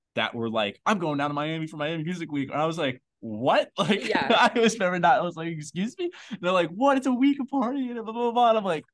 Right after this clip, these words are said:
Speaker 1: "I guess that's true. I never, <laughs> I never thought of it like that."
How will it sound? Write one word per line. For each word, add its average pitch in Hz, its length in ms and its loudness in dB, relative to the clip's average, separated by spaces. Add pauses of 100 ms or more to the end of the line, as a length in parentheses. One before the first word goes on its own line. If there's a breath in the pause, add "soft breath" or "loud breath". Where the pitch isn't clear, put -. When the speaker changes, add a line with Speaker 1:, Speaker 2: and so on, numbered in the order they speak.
Speaker 1:
"I 175 100 -6
guess 226 220 -6
that's 208 240 -8
true. 381 260 -10
I - 80 -6
never, 170 400 -6
<laughs> - 80 0
I 170 60 4 (200)
never 208 220 -2
thought 311 340 -8
of 113 140 -10
it 113 80 -8
like 101 300 -8
that." - 220 -10